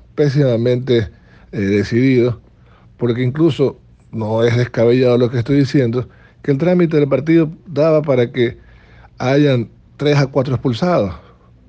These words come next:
Hubo mucho golpe, hubo muchas piernas fuertes, hubo mucha, hu-, hubo mucha mala intención, y es normal,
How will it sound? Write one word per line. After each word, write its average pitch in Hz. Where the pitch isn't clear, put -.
Hubo 117
mucho 151
golpe, 143
hubo 110
muchas 143
piernas 127
fuertes, 123
hubo 101
mucha, 135
hu-, 131
hubo 139
mucha 143
mala 147
intención, 151
y 196
es 175
normal, 170